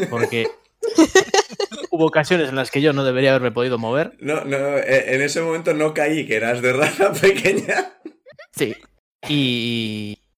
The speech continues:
Speaker 2: Es que tiene las piernas muy fuertes, nadó así muy rápido y
Speaker 1: Eh,
Speaker 2: no
Speaker 1: sí.
Speaker 2: le afectó el agua.
Speaker 1: Las patadas que hice atado de
Speaker 3: De hecho,
Speaker 1: manos.
Speaker 3: de hecho, técnicamente en el futuro
Speaker 1: Ahogando.
Speaker 3: creo que podrá, por ser monje.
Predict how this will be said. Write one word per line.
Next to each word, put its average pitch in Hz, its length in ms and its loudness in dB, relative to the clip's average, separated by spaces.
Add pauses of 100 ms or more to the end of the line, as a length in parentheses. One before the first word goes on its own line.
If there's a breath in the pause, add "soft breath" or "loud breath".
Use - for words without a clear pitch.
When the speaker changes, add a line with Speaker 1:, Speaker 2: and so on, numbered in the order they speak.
(160)
Speaker 2:
Es 233 100 -8
que 269 80 2
tiene 247 180 6
las 254 120 4
piernas 202 260 4
muy 175 140 0
fuertes, 180 420 2
nadó 160 300 0
así 170 220 -2
muy 170 160 -6
rápido 165 360 0
y 160 140 -2
Speaker 1:
Eh, 143 40 -2
Speaker 2:
no 151 180 -2
Speaker 1:
sí. 156 80 -2
Speaker 2:
le 147 60 0
afectó 160 380 -2
el 101 120 0
agua. 143 260 0
Speaker 1:
Las 123 180 0
patadas 147 520 2
que 135 260 0
hice 127 360 -2
atado 127 360 0
de 120 80 0
Speaker 3:
De 117 80 0
hecho, 120 80 -4
Speaker 1:
manos. 151 540 -4
Speaker 3:
de - 100 -10
hecho, 151 180 -4
técnicamente 165 540 0
en 165 40 2
el 151 120 2
futuro 123 320 -4
Speaker 1:
Ahogando. 120 320 -4
Speaker 3:
creo 123 180 0
que 147 100 -4
podrá, 98 580 -8
por - 160 -12
ser 95 180 -10
monje. 98 340 -12